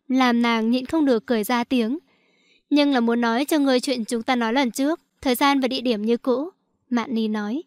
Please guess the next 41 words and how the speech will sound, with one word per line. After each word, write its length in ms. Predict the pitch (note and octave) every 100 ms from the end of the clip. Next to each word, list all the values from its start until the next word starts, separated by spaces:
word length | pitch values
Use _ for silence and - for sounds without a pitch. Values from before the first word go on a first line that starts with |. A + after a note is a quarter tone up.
| _ _ _ _ C#4
Dịch 160 | C#4 -
Tiểu 160 | C4
Liên 220 | B3+ D#4+
hơi 180 | D#4 D#4+
sửng 220 | D4 A3
sốt 240 | G#3 D#4+ E4+
một 120 | B3
chút, 260 | - C4 E4+ _ _ _
chớp 180 | C4+ C4+
mắt 220 | C#4 -
hỏi. 280 | C4 G#3+ - _ _ _ _
"Chuyện 220 | - C#4 A#3+
gì?" 240 | B3 A#3+ - _ _ _ _ _ _ -
"Chính 240 | A#3+ A3+
là 100 | D#4
chuyện 240 | C#4+ A#3+ A3+
giao 220 | C4+ C4+
lưu 240 | C#4+ C#4
nhá." 200 | C4+ E4 - _ _ _ _ _ _
"Giao 300 | - D4+ D#4
lưu?" 320 | D#4 D#4 E4 - _ _ _
Nàng 340 | A#3 A3+ G#3 G#3
ngây 180 | B3+ C4+
người. 300 | C4 A3+ G3+ _ _ _ _ _ _ -
"Ngươi 200 | B3+ C#4+
không 220 | D4 C#4+
quên 280 | D4 C#4+ C#4
chứ? 260 | D4+ D#4+ F#4 _ -
Ta 80 | C4
mặc 180 | A#3+ -
kệ. 200 | B3+ B3 - _ _
Dù 160 | - C4+
sao, 380 | C4+ C#4+ C#4+ A3
ngươi 200 | A#3+ B3+
cũng 220 | B3+ C4+
nằm 180 | C#4 G#3+
trong 160 | A#3+
list 160 | C#4+ F4
tham 200 | C#4+ B3
gia 200 | B3+ A#3+
rồi, 200 | A3+